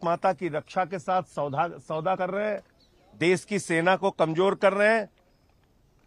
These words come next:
ठेके पे सेना नहीं रखी जा सकती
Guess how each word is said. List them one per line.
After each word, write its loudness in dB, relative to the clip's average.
ठेके 10
पे 4
सेना -2
नहीं -2
रखी -6
जा 0
सकती -12